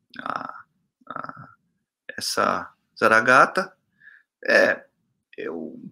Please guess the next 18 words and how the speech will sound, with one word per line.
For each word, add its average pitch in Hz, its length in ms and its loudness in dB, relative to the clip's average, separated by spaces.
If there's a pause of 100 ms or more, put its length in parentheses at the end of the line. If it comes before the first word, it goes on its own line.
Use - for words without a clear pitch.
(520)
eu 151 120 4
acredito 165 420 2
muito 196 280 4
no, 131 580 4 (140)
no 135 120 -2
Regalo 127 460 6
também, 117 520 -2 (360)
que - 80 -8
ele 113 100 0
é 110 60 2
filho 127 240 -2
da 120 120 6
Matinada. 117 800 2 (960)
A - 60 -14
Matinada 110 560 -2
foi 113 240 -4
uma 107 300 0
égua, 107 580 2